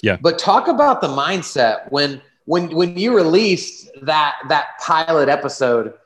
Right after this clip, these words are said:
Speaker 2: when you had on your first couple guests and you were almost probably like, "Dude, I'm so sorry that this is so ter-, <laughs> that this is so terrible. I
Speaker 1: That's how
Speaker 2: promise
Speaker 1: I
Speaker 2: I'll bring you back on later when I don't suck as much."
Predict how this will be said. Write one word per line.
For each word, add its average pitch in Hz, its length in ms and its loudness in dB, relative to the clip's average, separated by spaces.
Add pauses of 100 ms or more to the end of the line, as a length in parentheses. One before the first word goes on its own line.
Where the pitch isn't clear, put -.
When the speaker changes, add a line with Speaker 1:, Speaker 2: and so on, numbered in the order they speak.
(160)
Speaker 2:
when 151 180 -2
you 202 100 4
had 185 200 2
on 165 180 -2
your 143 100 -4
first 160 340 -2
couple 160 240 -2
guests 135 420 -2
and 139 120 -4
you 143 160 -2
were 139 120 0
almost 151 300 -4
probably 135 380 0
like, 120 420 -2
"Dude, 123 160 2
I'm 117 100 -2
so 120 220 0
sorry 110 560 -2 (100)
that 113 180 -4
this 117 220 -2
is 107 120 -8
so 117 120 0
ter-, - 220 -10 (120)
<laughs> - 160 -14
that 175 160 0
this - 240 2
is 170 160 -8
so 165 220 -2
terrible. 139 540 -2 (300)
I - 60 2
Speaker 1:
That's 131 160 2
how 170 100 6
Speaker 2:
promise 135 180 4
Speaker 1:
I 160 60 6
Speaker 2:
I'll - 80 -2
bring 156 200 -2
you 147 100 -12
back - 240 -6
on 135 360 0 (480)
later 147 460 4
when 135 140 2
I 135 120 0
don't 139 260 0
suck 139 240 -2
as 131 160 -4
much." 120 300 -8